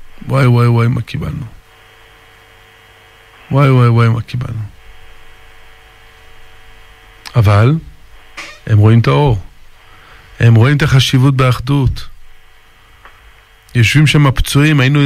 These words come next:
ביקרנו אותם בכפר עציון, הרב. יושבים שם הפצועים. אתה, אתה רואה?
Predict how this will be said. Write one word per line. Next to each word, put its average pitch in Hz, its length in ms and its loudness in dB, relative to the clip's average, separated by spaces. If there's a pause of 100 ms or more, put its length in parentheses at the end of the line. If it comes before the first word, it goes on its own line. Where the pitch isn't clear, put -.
ביקרנו 143 360 0
אותם 135 180 -2
בכפר 139 280 -4
עציון, 143 260 -4
הרב. 110 300 -4 (580)
יושבים 120 320 2
שם 143 160 2
הפצועים. 127 680 0 (3000)
אתה, 113 680 4
אתה 113 160 0
רואה? 117 260 2